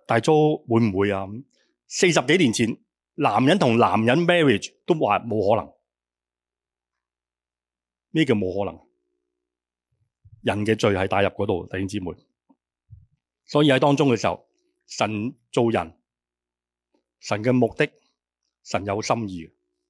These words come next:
但喺當中，人話，「No，我鍾意點就點。」No，我鍾意點就點。喺當中，根本佢哋唔鍾意神。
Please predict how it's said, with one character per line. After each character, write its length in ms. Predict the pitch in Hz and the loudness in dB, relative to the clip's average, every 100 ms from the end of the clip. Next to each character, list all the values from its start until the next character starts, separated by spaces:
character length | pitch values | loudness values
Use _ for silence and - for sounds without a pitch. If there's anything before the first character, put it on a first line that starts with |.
| _ _ _ _ _ _ _ _ _ _ _ _ _ _ _ | _ _ _ _ _ _ _ _ _ _ _ _ _ _ _
但 140 | - 120 | -4 -2
喺 20 | |
當 180 | 139 131 | 0 0
中， 240 | 131 135 - _ _ | -2 -4 -10 _ _
人 160 | 90 | -12
話， 80 | 95 | -10
「No， 260 | 98 107 98 _ _ _ _ _ _ _ _ _ _ _ _ | -8 -8 -10 _ _ _ _ _ _ _ _ _ _ _ _
我 120 | - 120 | -8 -4
鍾 160 | 151 | -2
意 80 | 123 | -2
點 200 | 95 98 | -4 -8
就 80 | 95 | -8
點。」 200 | 90 - _ _ _ _ _ _ _ _ _ _ _ _ _ 110 | -12 -18 _ _ _ _ _ _ _ _ _ _ _ _ _ -12
No， 200 | 98 92 _ _ _ _ _ _ _ _ _ _ | -12 -14 _ _ _ _ _ _ _ _ _ _
我 120 | 110 | -12
鍾 160 | 101 113 | -8 -6
意 40 | 92 | -6
點 160 | 92 | -10
就 80 | 87 | -14
點。 180 | 80 - _ _ _ _ _ _ _ _ _ _ _ _ _ _ | -16 -20 _ _ _ _ _ _ _ _ _ _ _ _ _ _
喺 60 | - | -6
當 140 | 120 127 | -4 -2
中， 200 | 123 127 _ _ _ _ | -4 -6 _ _ _ _
根 160 | - 135 | -10 -6
本 100 | 117 | -6
佢 80 | 98 | -8
哋 80 | 85 | -12
唔 80 | |
鍾 220 | 82 117 90 | -14 -16 -16
意 60 | |
神。 180 | - 76 | -20 -20